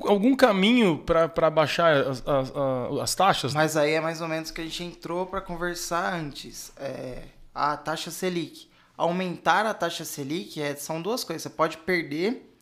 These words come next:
Speaker 2: ou você pode ganhar eleitores, como você pode ganhar ou perder o mercado financeiro.
Speaker 1: Certo.
Speaker 2: Então, assim, hoje, hoje, pra ganhar eleições, um ministro, por exemplo,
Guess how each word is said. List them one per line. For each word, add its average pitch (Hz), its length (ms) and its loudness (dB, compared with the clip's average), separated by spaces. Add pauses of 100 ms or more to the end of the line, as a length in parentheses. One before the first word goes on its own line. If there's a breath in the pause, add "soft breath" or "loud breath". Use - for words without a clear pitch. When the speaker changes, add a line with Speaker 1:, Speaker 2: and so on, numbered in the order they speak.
(400 soft breath)
Speaker 2:
ou 180 120 0
você 175 220 -2
pode 175 300 0
ganhar 165 420 2
eleitores, 165 500 -4
como 180 220 -8
você 185 120 -8
pode 170 260 -4
ganhar 160 380 -2
ou 202 80 0
perder 170 400 -4
o 185 40 -4
mercado 180 360 -4
financeiro. 185 680 -8
Speaker 1:
Certo. 120 380 -8
Speaker 2:
Então, 170 160 0
assim, 175 260 -4
hoje, 180 460 6
hoje, 170 280 0
pra 165 220 -2
ganhar 165 260 -4
eleições, 147 680 -6
um 147 80 -6
ministro, 143 600 -10
por 131 180 -4
exemplo, 139 400 -6